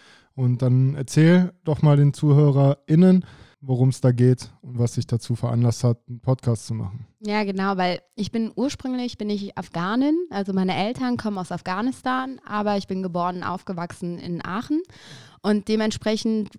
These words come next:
Speaker 2: stand ich immer so zwischen zwei Kulturen, weil ich bin in der deutschen Kultur aufgewachsen, ich bin hier zur Schule gegangen, zum Kindergarten und so weiter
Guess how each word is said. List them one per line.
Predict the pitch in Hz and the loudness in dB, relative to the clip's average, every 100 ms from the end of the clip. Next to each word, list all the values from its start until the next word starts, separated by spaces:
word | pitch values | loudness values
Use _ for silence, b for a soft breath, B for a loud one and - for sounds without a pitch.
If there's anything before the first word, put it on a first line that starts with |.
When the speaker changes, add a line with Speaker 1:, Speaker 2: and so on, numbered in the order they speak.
| - | -10
Speaker 2:
stand | - - 233 | -6 -2 0
ich | 233 - | 0 -2
immer | 226 226 | -2 -2
so | 220 | -4
zwischen | 214 - 220 226 | -6 -6 -2 -4
zwei | - 214 220 | -4 -6 -2
Kulturen, | 220 214 - 294 185 170 | 0 0 2 0 0 -2
weil | 165 175 175 175 - | -2 0 0 -2 -6
ich | - 226 - - | -4 -4 -4 -8
bin | - 185 180 214 214 | -14 -12 -2 0 0
in | 190 | 0
der | 190 190 180 | 0 0 0
deutschen | 165 170 196 220 | 0 -2 -2 -4
Kultur | 208 214 - 208 202 | -2 -4 0 0 0
aufgewachsen, | 220 - 226 226 - 233 220 | -2 -4 -4 -4 -6 -6 -6
ich | |
bin | - 190 | -2 -2
hier | 180 | -2
zur | - | -6
Schule | 175 254 240 | -8 -2 2
gegangen, | 226 202 196 | 2 0 -4
zum | 196 185 | -6 -10
Kindergarten | 190 233 214 208 202 214 | -6 -4 -4 -4 -4 -6
und | 196 196 | -6 -6
so | 190 | -6
weiter | 175 226 240 202 247 | -4 -4 -4 -4 -4